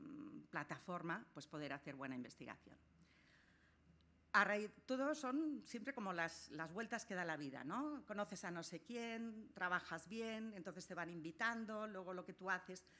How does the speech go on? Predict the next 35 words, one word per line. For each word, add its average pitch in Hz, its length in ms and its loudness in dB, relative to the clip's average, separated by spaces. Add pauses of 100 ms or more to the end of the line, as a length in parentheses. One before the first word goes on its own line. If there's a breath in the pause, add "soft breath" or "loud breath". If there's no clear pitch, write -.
(120 loud breath)
se - 120 -12
refleja 185 380 -4
en 180 40 0
la 170 100 -2
siguiente 175 340 -6
convocatoria, 208 1000 -4
etcétera. 160 500 -4 (340 loud breath)
Son 226 480 -2
estas 214 260 -6
redes 240 380 -2
de 208 100 -6
contactos 202 480 -6
que - 80 0
van 196 200 4
naciendo 190 680 -2
desde 156 460 -4
nada 240 580 2 (400 loud breath)
hasta 165 460 2
poco 185 200 -4
a 190 60 -6
poco 196 160 -6
se 180 140 -2
va, 160 400 6
eh, 147 320 -4
en 165 80 -4
este 196 180 -2
caso, 208 240 -2
por - 100 -8
ejemplo, 202 240 -6
este - 140 -8
proyecto 208 460 -4
que - 60 -10
se - 120 -6
llamaba 175 320 -2
Kicks, - 400 -6